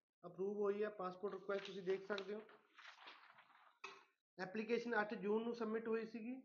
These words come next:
ਪੰਦਰਾਂ ਜੂਨ ਨੂੰ ਬਾਇਓਮੈਟ੍ਰਿਕ ਹੋਇਆ ਤੇ ਉਸ ਤੋਂ ਬਾਅਦ ਅੱਠ ਸਤੰਬਰ ਨੂੰ ਇਹਨਾਂ ਨੂੰ origignal ਪਾਸਪੋਰਟ ਰਿਕੁਐਸਟ ਆਈ ਹੈ ਕੈਨੇਡਾ ਵਿਜ਼ਟਰ ਵੀਜ਼ਾ ਦੀ। ਦੇਖ ਸਕਦੇ ਹੋ, ਅਹ, ਜਿਹੜਾ ਤਿੰਨ ਤੋਂ ਚਾਰ ਮਹੀਨੇ ਜਿਹੜਾ ਵਿਜ਼ਟਰ ਵੀਜ਼ਾ ਦੀ ਐਪਲੀਕੇਸ਼ਨ ਤੇ ਵੀ ਲੱਗ ਰਹੇ ਆ।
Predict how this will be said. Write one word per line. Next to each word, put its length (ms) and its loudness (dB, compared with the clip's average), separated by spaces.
ਪੰਦਰਾਂ 320 4
ਜੂਨ 260 2
ਨੂੰ 140 6
ਬਾਇਓਮੈਟ੍ਰਿਕ 560 2
ਹੋਇਆ 200 4
ਤੇ 120 -2
ਉਸ 100 -2
ਤੋਂ 120 -8
ਬਾਅਦ 260 0
ਅੱਠ 120 -2
ਸਤੰਬਰ 520 -2
ਨੂੰ 120 0
ਇਹਨਾਂ 140 0
ਨੂੰ 160 2
origignal 340 2
ਪਾਸਪੋਰਟ 460 -4
ਰਿਕੁਐਸਟ 380 -4
ਆਈ 140 -4
ਹੈ 60 -2
ਕੈਨੇਡਾ 360 -4
ਵਿਜ਼ਟਰ 300 -8
ਵੀਜ਼ਾ 260 -6
ਦੀ। 160 -10
ਦੇਖ 240 -2
ਸਕਦੇ 280 0
ਹੋ, 100 -2
ਅਹ, 880 -4
ਜਿਹੜਾ 640 0
ਤਿੰਨ 200 -2
ਤੋਂ 180 0
ਚਾਰ 360 4
ਮਹੀਨੇ 420 0
ਜਿਹੜਾ 480 0
ਵਿਜ਼ਟਰ 320 -6
ਵੀਜ਼ਾ 240 0
ਦੀ 160 0
ਐਪਲੀਕੇਸ਼ਨ 500 -4
ਤੇ 100 -2
ਵੀ 100 -4
ਲੱਗ 200 -4
ਰਹੇ 180 -2
ਆ। 20 -12